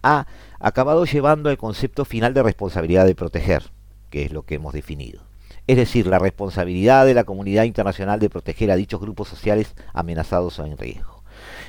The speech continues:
Y lo ha ido haciendo a través de otros conceptos intermedios que se fueron poniendo de moda para justificar ciertos tipos de acciones, como la intervención o la injerencia mi-, humanitaria. Y es en esta genealogía de conceptos donde puede residir el talón de Aquiles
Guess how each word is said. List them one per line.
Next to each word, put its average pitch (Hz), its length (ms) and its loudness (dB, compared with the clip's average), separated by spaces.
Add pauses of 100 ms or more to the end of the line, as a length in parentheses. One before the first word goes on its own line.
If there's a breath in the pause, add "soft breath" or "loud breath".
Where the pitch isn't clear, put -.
Y 160 140 0
lo 165 140 6
ha 202 80 10
ido 220 200 6
haciendo 196 380 4
a 185 40 0
través 151 260 6
de 165 80 4
otros 156 200 -4
conceptos 135 420 -6
intermedios 107 920 0
que 87 80 -4
se 85 120 -6
fueron 127 280 -2
poniendo 113 380 -2
de 117 100 2
moda 120 400 2 (180)
para 90 160 2
justificar 110 680 2
ciertos 120 340 -2
tipos 85 260 -6
de 101 80 2
acciones, 113 420 -4
como 85 220 -6
la 82 60 0
intervención 82 720 -4 (180 soft breath)
o 87 140 -6
la 76 60 -2
injerencia 82 580 4
mi-, 69 240 -14
humanitaria. 78 760 -10 (760 loud breath)
Y 151 140 6
es 156 100 4
en 190 100 6
esta 185 220 6
genealogía 147 640 4
de 175 100 6
conceptos 170 540 0
donde 135 240 0
puede 139 320 4
residir 131 400 4
el 139 120 0
talón 120 280 4
de 117 80 6
Aquiles - 560 -2